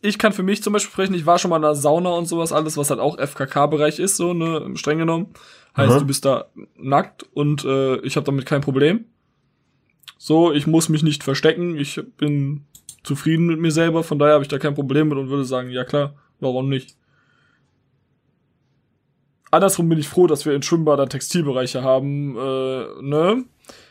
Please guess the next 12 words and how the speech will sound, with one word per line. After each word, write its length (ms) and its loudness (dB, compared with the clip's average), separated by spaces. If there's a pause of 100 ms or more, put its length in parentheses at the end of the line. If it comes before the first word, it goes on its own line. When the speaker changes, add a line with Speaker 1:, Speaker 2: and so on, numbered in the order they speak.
(140)
Speaker 1:
Weil 380 6
es 300 0
tatsächlich 480 -2
zum 100 -8
Beispiel 240 0
bei 200 4
Rutschen 420 0
oder 180 4
so 180 -2
wesentlich 300 -2
hygienischer 560 -4
ist. 340 -16